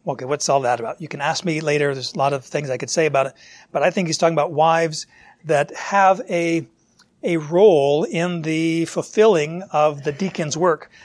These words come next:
And you think, "Well, why aren't wives mentioned in relation to elders?" Well, they are, sort of, right? First Timothy three, verse two, that the, um, elders should be a husband of one wife. And, you know, it, it says a one-woman man, so he uses those same two terms there,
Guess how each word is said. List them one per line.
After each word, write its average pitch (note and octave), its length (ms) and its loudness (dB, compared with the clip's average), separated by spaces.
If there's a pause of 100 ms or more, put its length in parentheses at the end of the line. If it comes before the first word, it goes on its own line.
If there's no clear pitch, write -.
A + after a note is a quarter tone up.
(140)
And F3+ 100 0
you F3 60 0
think, F3+ 140 -2
"Well, E3+ 120 2
why G3 180 6
aren't G3+ 180 0
wives F3 260 6
mentioned F3 480 -4
in E3+ 280 -6
relation E3 440 -2
to - 120 -10
elders?" - 440 -2 (280)
Well, A3 80 2
they G#3+ 100 4
are, G3+ 580 4
sort F#3 300 2
of, F3 300 -4
right? E3+ 320 2
First D3 200 -8
Timothy E3 220 -2
three, D#3+ 240 -2
verse D3+ 220 -2
two, F3 280 -4 (460)
that D#3+ 300 -8
the, C#3+ 320 -2
um, C3 160 -4 (180)
elders D#3 340 0
should - 160 -2
be D3 120 0
a C#3+ 80 2
husband E3+ 420 -2
of C#3+ 100 -2
one D#3 220 -2
wife. C3+ 460 -4 (640)
And, C3+ 260 -10 (160)
you D#3+ 320 -20
know, A2 100 -18 (240)
it, F3+ 220 -16
it - 140 -10
says F#3 200 2
a C#3+ 80 2
one-woman D3 520 -2
man, C#3+ 360 -2
so C3 240 -6 (180)
he D#3+ 120 -10
uses D3+ 240 -6
those C3+ 140 -4
same D#3 340 -2
two D3 140 -4
terms D3+ 420 -2 (340)
there, D#3 380 2